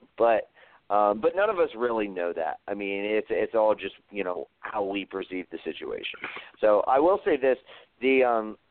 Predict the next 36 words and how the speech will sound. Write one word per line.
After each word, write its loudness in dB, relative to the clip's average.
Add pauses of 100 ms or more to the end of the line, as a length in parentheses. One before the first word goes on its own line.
(100)
the 4
one 0
thing, 0 (120)
um, 0 (880)
the -2
one -2
thing -2
as -4
far 6
as -2
the -16 (100)
Spurs 0 (100)
acquiring, 0 (100)
um, 0 (800)
uh, 0 (960)
LeBron, 2 (400)
they, 4 (540)
it 0
would 0
have 0 (100)
to, -10 (160)
it -2
would 2
have 2
to -8
be -2
with 4
him 0
opting 0
in -2 (200)
and, -8
and -8
then 2
figuring -2
out -4
a -8